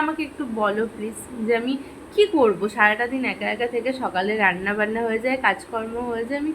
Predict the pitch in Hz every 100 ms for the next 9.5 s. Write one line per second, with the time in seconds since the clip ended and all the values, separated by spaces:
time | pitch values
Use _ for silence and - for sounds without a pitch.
0 | - 330 330 220 165 165 175 - - -
1 | - - - - 240 277 285 262 277 302
2 | 302 302 294 302 302 285 277 302 311 330
3 | 320 330 320 330 285 302 320 320 320 320
4 | 330 349 339 330 262 269 277 294 262 254
5 | 277 285 277 277 285 269 262 269 302 262
6 | 262 262 277 277 285 262 285 285 - -
7 | - - 269 311 294 262 285 311 311 233
8 | - 254 233 247 247 240 226 - 269 262
9 | 302 294 269 269 302